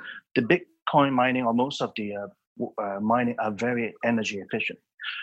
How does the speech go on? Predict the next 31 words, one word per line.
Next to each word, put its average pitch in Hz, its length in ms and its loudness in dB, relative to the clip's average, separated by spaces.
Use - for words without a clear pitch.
We 135 240 -2
spent 160 260 2
about 135 220 6
a - 40 -8
year 120 380 2
doing 120 180 2
research, 113 600 -4
and 113 160 0
we 131 180 4
actually 127 580 2
came 117 200 0
up, 110 140 -4
uh, 101 340 -4
find, 127 360 4
actually, 131 340 4
we 120 100 0
came 127 260 0
up 107 80 -2
with 101 120 -10
this, - 500 -10
the 104 140 -8
final 123 240 6
solution. 107 420 -2
We 135 120 8
were 147 100 8
based 143 340 2
on 123 80 -2
some 139 200 -2
of 131 40 -2
the 117 80 -4
solutions 110 640 -4